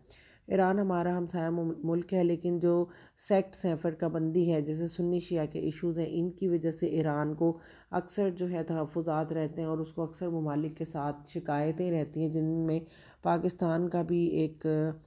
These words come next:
अ, इमेज इसी तरह का बनाया है ईरानी गवर्नमेंट ने, और पाकिस्तान और सऊदी अरब के ताल्लुकात जो हैं उनको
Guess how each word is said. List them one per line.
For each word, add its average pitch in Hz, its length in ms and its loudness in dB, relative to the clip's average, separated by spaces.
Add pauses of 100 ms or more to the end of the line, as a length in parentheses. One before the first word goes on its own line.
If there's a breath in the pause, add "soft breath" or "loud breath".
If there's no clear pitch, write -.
(380 loud breath)
अ, 151 360 -2
इमेज 170 380 2
इसी 165 240 -2
तरह 160 240 0
का 151 360 0
बनाया 151 420 0
है 160 260 0
ईरानी 151 380 0
गवर्नमेंट 151 420 0
ने, 156 160 0 (380 loud breath)
और 156 280 0 (360)
पाकिस्तान 160 500 -2
और 156 240 -4
सऊदी 156 320 -2
अरब 160 160 0
के 160 120 -2
ताल्लुकात 147 640 -4
जो 160 80 -4
हैं 143 240 -2
उनको 156 640 -2